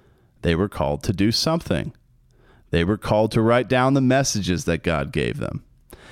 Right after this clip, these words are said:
And those messages comprise the Old Testament, in other words, parts of the Bible. They were the ones through which God communicates to the whole world ultimately, but the world doesn't understand much of it yet.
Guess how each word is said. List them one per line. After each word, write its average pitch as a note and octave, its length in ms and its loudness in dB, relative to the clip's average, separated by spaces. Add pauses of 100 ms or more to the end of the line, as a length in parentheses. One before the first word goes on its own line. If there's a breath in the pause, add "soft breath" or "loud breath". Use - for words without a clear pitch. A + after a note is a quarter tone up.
(180 loud breath)
And E2+ 140 2
those G#2 280 2
messages A2+ 540 0
comprise F#2+ 580 0
the D#2+ 140 0
Old A2+ 240 2
Testament, G2 600 0
in E2 160 0
other G2+ 260 2
words, F#2+ 460 0
parts - 720 -4
of F#2+ 200 0
the F2+ 100 0
Bible. F2+ 540 0 (1500 soft breath)
They E2+ 160 2
were A2+ 140 4
the B2+ 120 4
ones A#2+ 400 2
through A2 200 2
which G2 440 0 (160)
God G2+ 420 0
communicates G#2 720 0
to G#2 80 0
the F2+ 120 2
whole A2+ 320 2
world A2 300 2
ultimately, G2+ 760 0 (580 soft breath)
but B2 160 0
the D3 100 2
world D#3+ 340 4
doesn't C#3+ 300 2
understand G#2+ 640 2
much F#2+ 240 0
of F#2+ 100 0
it G2 100 0
yet. D#2 320 -2